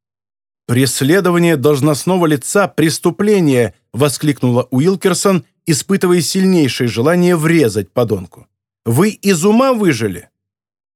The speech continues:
«Почти наверняка так и есть», не стал спорить коротышка, движением запястья заставляя монету вращаться. «Но не так, как вы думаете.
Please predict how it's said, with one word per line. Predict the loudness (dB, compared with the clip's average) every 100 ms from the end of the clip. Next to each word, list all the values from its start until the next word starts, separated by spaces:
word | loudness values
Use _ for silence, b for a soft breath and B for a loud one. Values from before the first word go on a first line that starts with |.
| -2
«Почти | -2 -2 -2 0
наверняка | 2 2 2 0 0 0
так | -2 -2
и | -2
есть», | 0 0 -2 -6 -20 _ _ 0
не | 0
стал | 2 -2 -2
спорить | 0 -2 0
коротышка, | -2 -2 0 -2 0 -2 -2 _ _
движением | -2 0 2 2 2
запястья | 2 0 0 -2 -2 -2
заставляя | -2 0 0 0 0
монету | 0 0 -2 -2
вращаться. | -4 -4 -10 -12 -14 -18 _ _ _ _ _ _
«Но | -2 2 2
не | 2 0
так, | 0 -2 0
как | -4 -2
вы | -4
думаете. | -2 0 -2 -6 -16 -20